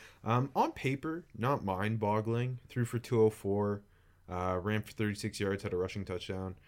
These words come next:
completed almost seventy-one percent of his throws, but made a couple just jaw-dropping throws. Um, I think the one,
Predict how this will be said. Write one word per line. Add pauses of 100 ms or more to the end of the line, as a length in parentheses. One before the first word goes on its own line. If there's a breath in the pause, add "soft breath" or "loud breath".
(440 soft breath)
completed
almost
seventy-one
percent
of
his
throws, (1200 soft breath)
but
made
a
couple (480)
just
jaw-dropping
throws. (1000)
Um, (400 soft breath)
I
think
the
one,